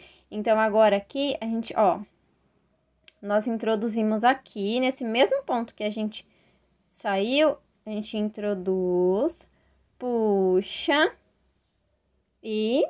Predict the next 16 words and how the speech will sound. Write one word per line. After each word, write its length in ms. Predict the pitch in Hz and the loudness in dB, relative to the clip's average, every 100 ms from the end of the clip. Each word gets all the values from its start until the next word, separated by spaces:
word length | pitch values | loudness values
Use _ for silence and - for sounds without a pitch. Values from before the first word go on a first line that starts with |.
| - | -4
faz 440 | - 240 208 208 | -2 4 4 4
um 140 | 233 302 | 0 2
ponto 360 | 254 247 262 | 4 2 0
baixíssimo. 800 | 254 392 - 392 220 - 180 175 - _ _ _ - | -2 -4 -2 -4 -4 -6 -12 -12 -16 _ _ _ 0
Agora, 540 | 254 311 254 233 214 | 4 4 6 4 4
aqui 160 | 220 220 | 0 -8
por 220 | 202 208 | -8 -6
toda 560 | - 262 294 311 277 | -2 2 6 6 4
a 20 | 254 | 2
volta 500 | 214 202 202 196 175 | 2 4 4 2 -2
da 100 | 185 | -2
nossa 260 | 185 - | -4 -8
carreira, 460 | - 208 226 233 240 | -16 -8 -2 -2 -2
nós 280 | 226 226 233 | -2 -4 -6
vamos 240 | 233 254 | -10 -8
fazer 420 | 233 214 233 262 | -8 -4 -2 -4